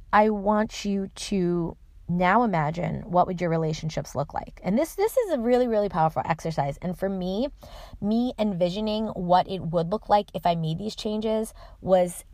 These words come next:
pivotal. It allowed me to see the goal I was reaching towards. Me sitting with my children, like, start to envision what that would look like.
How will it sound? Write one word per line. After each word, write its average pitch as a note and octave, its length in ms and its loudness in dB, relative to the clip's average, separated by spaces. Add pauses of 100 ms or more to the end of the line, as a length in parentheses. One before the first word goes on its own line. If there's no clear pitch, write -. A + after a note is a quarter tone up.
pivotal. F#3 400 0
It F3 160 0
allowed F3+ 460 2
me F#3 160 -4
to E3+ 100 -4
see F#3 460 -8
the F3+ 100 -4
goal E3 300 0
I D#3+ 80 0
was D#3 180 -2
reaching D#3 320 -4
towards. - 480 -8 (260)
Me D#3 140 -2
sitting F3 260 -4
with F#3 160 -4
my F3+ 140 -2
children, E3+ 400 -2
like, E3 140 -4
start G3+ 220 -2
to A3 60 -6
envision G3+ 280 -4
what F#3 100 -6
that D3 140 0
would D#3 100 -6
look D#3+ 180 -8
like. - 280 -8